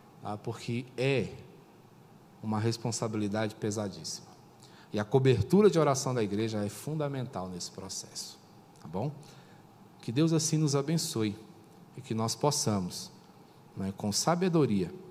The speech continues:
escolher nossa liderança, seja ela pastoral, presbiterial, diaconal ou mesmo departamental, porque todas essas participações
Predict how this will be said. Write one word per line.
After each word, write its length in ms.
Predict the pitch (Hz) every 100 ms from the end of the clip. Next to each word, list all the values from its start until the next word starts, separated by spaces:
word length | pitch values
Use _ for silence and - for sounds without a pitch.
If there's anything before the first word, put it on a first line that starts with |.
| - -
escolher 460 | - - 113 107 117
nossa 280 | 120 113 123
liderança, 680 | 117 127 120 95 87 - - - - - - -
seja 320 | - 107 104 104
ela 200 | 104 95
pastoral, 800 | 104 - 90 87 104 120 123 120 -
presbiterial, 1000 | 123 120 104 95 104 92 95 107 120 120
diaconal 1040 | 101 113 117 - 90 95 107 127 131 131 - - -
ou 160 | 196 196
mesmo 360 | 135 156 147
departamental, 1000 | 131 170 170 - - 143 143 127 95 87 - - - - - - - - - - - - -
porque 260 | 101 - 101 -
todas 400 | - 160 156 131
essas 720 | 117 110 - 98 - - - - - - - -
participações 1200 | 113 110 - 104 101 98 - 120 120 98 - -